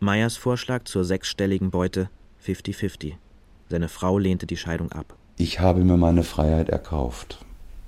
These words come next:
Speaker 2: Ja.
Speaker 1: Er zuckt mit den Schultern.
Speaker 2: Wie gewonnen, so zerronnen. Das sage ich immer. Wenn ich wirklich viel Geld gehabt habe, dann bin ich auch weggeflogen.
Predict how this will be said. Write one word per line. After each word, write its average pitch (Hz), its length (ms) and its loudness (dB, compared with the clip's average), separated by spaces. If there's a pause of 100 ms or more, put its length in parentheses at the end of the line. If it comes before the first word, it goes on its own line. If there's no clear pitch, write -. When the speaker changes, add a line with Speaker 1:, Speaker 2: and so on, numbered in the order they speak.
(420)
Speaker 2:
Ja. - 220 -4
Speaker 1:
Er 110 220 0
zuckt - 300 -4
mit 120 120 0
den 113 100 0
Schultern. 90 460 -2 (240)
Speaker 2:
Wie 98 160 8
gewonnen, 98 400 6
so 95 140 4
zerronnen. 87 680 -2 (800)
Das 95 160 2
sage 104 180 6
ich 98 100 -4
immer. 110 280 4 (340)
Wenn 98 140 8
ich - 240 4
wirklich 123 300 4
viel 110 160 2
Geld 92 240 4
gehabt 71 280 0
habe, 65 360 -2 (1700)
dann 95 140 2
bin 98 100 6
ich 98 100 2
auch 101 160 -2
weggeflogen. - 640 -4